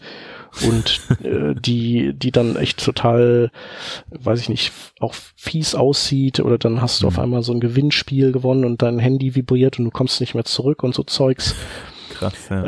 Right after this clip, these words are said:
Speaker 1: Äh, das fängst du dann alles ein, aber wenn du dann sagst so, „Nee, unter einem gewissen, ähm, unter einem gewissen Wert will ich einfach nichts haben“, dann,
Speaker 2: Mhm.
Speaker 1: das funktioniert eigentlich ganz gut. Ähm, das bringt aber wiederum ein anderes Problem mit sich, und zwar,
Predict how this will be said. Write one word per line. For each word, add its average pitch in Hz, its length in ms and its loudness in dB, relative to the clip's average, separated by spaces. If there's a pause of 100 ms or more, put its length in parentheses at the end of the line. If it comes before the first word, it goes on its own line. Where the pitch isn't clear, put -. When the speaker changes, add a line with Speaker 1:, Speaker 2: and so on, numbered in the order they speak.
Speaker 1:
Äh, 120 60 4
das - 180 2
fängst - 280 0
du 127 60 2
dann 131 120 4
alles - 260 -4
ein, 151 320 4 (100)
aber 120 260 0
wenn 120 120 0
du 120 60 0
dann 120 220 2
sagst 120 280 0
so, 120 100 0
„Nee, 123 260 2
unter - 200 -2
einem 123 180 0
gewissen, 120 800 2
ähm, 117 520 0 (280)
unter - 200 -2
einem 123 120 2
gewissen 120 340 0
Wert 120 460 4
will 120 300 0
ich 139 200 0
einfach 131 220 0
nichts - 280 0
haben“, 120 520 2
dann, 117 600 2
Speaker 2:
Mhm. 92 120 -12 (160)
Speaker 1:
das 113 140 0
funktioniert 131 320 0
eigentlich - 120 -2
ganz 113 220 0
gut. - 300 -4 (920)
Ähm, 120 440 4 (360)
das - 200 2
bringt 131 220 0
aber 123 240 0
wiederum 120 360 2
ein 117 100 2
anderes 160 220 4
Problem 151 340 2
mit 147 140 4
sich, 151 320 2
und 123 140 -4
zwar, 120 520 2